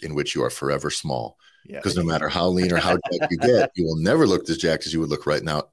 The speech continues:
Speaker 1: if you had a pump. And he said, "Then it's over. You're screwed." So
Speaker 2: That's it.
Speaker 1: no, obviously we don't need to sell body dysmorphia to people, but no, that people wanna lose twenty pounds,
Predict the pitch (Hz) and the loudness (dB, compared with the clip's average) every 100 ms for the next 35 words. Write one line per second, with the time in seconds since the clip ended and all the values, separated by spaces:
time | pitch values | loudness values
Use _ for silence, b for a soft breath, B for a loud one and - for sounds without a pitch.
0 | _ 98 90 90 82 69 65 - 67 - | _ -2 -2 -2 -2 -2 -4 -4 -4 -6
1 | - b b b - 82 73 85 67 60 | -14 b b b -6 -4 -2 -2 -4 -4
2 | 76 82 78 69 62 - - _ 73 - | -4 -2 0 -2 -4 -12 -20 _ -8 -8
3 | - 73 58 - _ _ _ - 85 80 | -4 -4 -6 -10 _ _ _ 0 0 0
4 | B B B B _ _ 135 135 85 76 | B B B B _ _ 0 2 2 0
5 | - 90 82 76 - - 55 - 69 69 | -2 -2 0 -2 -4 -4 -4 -2 -2 -2
6 | 67 - - 62 - 69 - 110 151 180 | -4 -8 -6 -6 -4 -4 0 -2 0 -2
7 | - 220 226 208 175 175 156 160 151 147 | -2 -2 2 2 2 4 4 6 4 4
8 | 139 - 113 117 113 107 107 - | 4 2 2 2 2 0 -2 -6